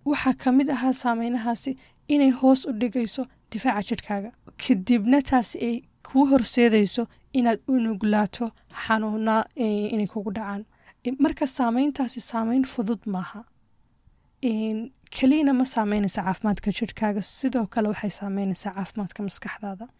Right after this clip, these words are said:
Haddaba, waa maxay tallaabooyinka aan qaadi karayno si ayn u bilowno inayn dareenno dareemadeenna? Tallaabada koowaad waxa weeye horta in aad dareenkaaga magacowdo. Tallaabadan aad bay muhiim u tahay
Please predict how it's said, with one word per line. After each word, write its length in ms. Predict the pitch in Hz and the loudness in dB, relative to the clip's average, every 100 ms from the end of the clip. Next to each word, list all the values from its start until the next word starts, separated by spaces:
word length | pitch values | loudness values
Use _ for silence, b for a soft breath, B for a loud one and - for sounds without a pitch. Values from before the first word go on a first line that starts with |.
| - | -6
Haddaba, 320 | 214 196 226 | -2 0 2
waa 120 | 233 | 2
maxay 220 | 208 - 202 | 2 -4 -8
tallaabooyinka 600 | 214 202 196 208 190 220 | -4 -2 0 -2 -2 -4
aan 120 | 190 | -4
qaadi 300 | 208 202 196 | -2 -2 -4
karayno 420 | - 226 220 226 b b | -4 -2 -2 -2 b b
si 260 | - - - | -14 -8 -6
ayn 140 | 220 254 | -6 -6
u 80 | 214 | -6
bilowno 520 | 220 202 202 202 202 _ _ | -2 -2 0 -2 -4 _ _
inayn 280 | 233 214 202 | -4 -4 -4
dareenno 400 | 202 196 202 262 | -4 -2 -2 -2
dareemadeenna? 640 | 220 202 175 175 180 190 - B B B B - | -4 -4 -4 -6 -8 -10 -14 B B B B -2
Tallaabada 520 | - 240 247 294 294 | 4 6 6 4 2
koowaad 540 | - - 208 196 220 - _ | 0 0 2 4 2 -2 _
waxa 360 | - 214 - 214 | -4 -2 -2 -2
weeye 240 | 202 202 | 0 -2
horta 340 | 190 208 - 233 - | -2 -6 -10 -14 -6
in 460 | - 262 247 254 247 - | 4 6 6 4 2 -6
aad 360 | - 220 214 202 _ _ _ _ - | -4 -2 -2 -6 _ _ _ _ -4
dareenkaaga 560 | 214 196 185 190 185 | -2 0 -2 -4 -4
magacowdo. 540 | 190 180 - 190 208 233 _ _ | -6 -8 -10 -12 -12 -16 _ _
Tallaabadan 460 | - 254 269 311 302 | 0 2 2 2 2
aad 240 | 302 262 208 | 2 2 0
bay 80 | 220 | -2
muhiim 300 | 214 254 240 | 0 0 -2
u 60 | |
tahay 340 | - 202 226 | -4 -2 0